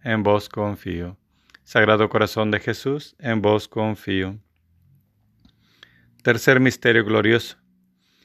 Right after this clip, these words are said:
La venida del Espíritu Santo en Pentecostés. Hechos primero, versículo catorce. Hechos dos, versículo uno al cuatro.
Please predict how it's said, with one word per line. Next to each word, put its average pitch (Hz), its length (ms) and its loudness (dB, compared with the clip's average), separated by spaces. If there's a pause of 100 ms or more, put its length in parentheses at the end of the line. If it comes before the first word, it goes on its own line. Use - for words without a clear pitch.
(160)
La 120 120 2
venida 120 200 6
del 131 100 6
Espíritu 123 440 -2
Santo 131 420 0
en 104 180 -6
Pentecostés. 107 920 -4 (640)
Hechos 123 380 -2
primero, 123 420 2
versículo 117 520 -2
catorce. 127 680 -6 (580)
Hechos 113 380 0
dos, 123 200 2
versículo 113 720 -4
uno 113 260 -4
al 98 120 -4
cuatro. 101 520 -4